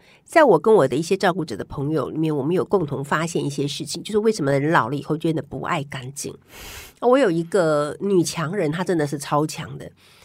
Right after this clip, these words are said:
不但在大学里面任职，而且她还在国家的一些政策研拟的会议中担任很重要的召集人等等之类的。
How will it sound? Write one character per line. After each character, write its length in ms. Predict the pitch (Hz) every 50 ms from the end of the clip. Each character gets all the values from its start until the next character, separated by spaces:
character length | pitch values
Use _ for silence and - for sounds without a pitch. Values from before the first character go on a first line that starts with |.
| - - - - _
不 80 | - 196
但 140 | 220 214
在 80 | 202 190
大 200 | 190 214 185 170
学 200 | 165 - 151 139
里 120 | 151 147
面 440 | 135 143 151 151 143 139 135 - - - - -
任 220 | 190 175 147 139
职， 220 | 143 - 175 -
而 80 | - 156
且 120 | - 160
她 140 | 127 175 175
还 140 | 170 165 151
在 160 | 156 151 139
国 180 | 143 - 131 143
家 220 | 143 180 160 170
的 100 | 165 151
一 100 | 104 143
些 160 | 143 - 156
政 220 | 143 - 196 156 139
策 240 | 139 - 170 135 - -
研 200 | 147 135 135 165
拟 140 | 165 131 98
的 140 | 101 98
会 180 | - - 156 143
议 140 | 143 139 135
中 200 | - 135 139 139
担 160 | 151 139 143
任 140 | 151 131 127
很 140 | 147 123 135
重 160 | - 151 151
要 80 | 151
的 80 | 123 120
召 240 | - - 135 135 143
集 180 | 139 139 -
人 100 | 123 123
等 140 | 123 - 127
等 140 | 135 110 -
之 100 | - -
类 180 | 82 80 78 -
的。 80 | -